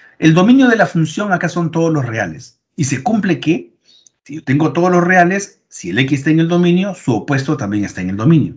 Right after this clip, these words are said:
Claro, porque en los reales se cumple eso, ¿no? Si el tres es un número real, su opuesto menos tres también es real. Y así ocurre con todos los reales. Segundo,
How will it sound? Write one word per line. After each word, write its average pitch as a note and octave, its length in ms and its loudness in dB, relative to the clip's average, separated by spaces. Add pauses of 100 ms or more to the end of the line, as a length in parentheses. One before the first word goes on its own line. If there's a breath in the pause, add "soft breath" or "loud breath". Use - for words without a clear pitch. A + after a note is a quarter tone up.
(140)
Claro, - 260 -8
porque F2 220 -14
en E2+ 100 -8
los E2 120 -10
reales G#2+ 280 -4
se F2+ 100 -10
cumple G2+ 260 0
eso, F2+ 160 -2
¿no? - 240 -8 (360 soft breath)
Si - 200 2
el A2+ 100 4
tres E3+ 240 2
es E3 120 -2
un F3 140 4
número F3+ 280 2
real, G3 380 0
su - 200 -4
opuesto C3 380 -2
menos C#3 280 0
tres D3+ 200 -4
también F2 320 -8
es - 120 -14
real. - 260 -18 (320 soft breath)
Y A2+ 80 -6
así G#2 160 -6
ocurre - 320 -4
con F2+ 180 -6
todos G2 220 -8
los F2+ 160 -12
reales. - 440 -8 (920 soft breath)
Segundo, D3 280 4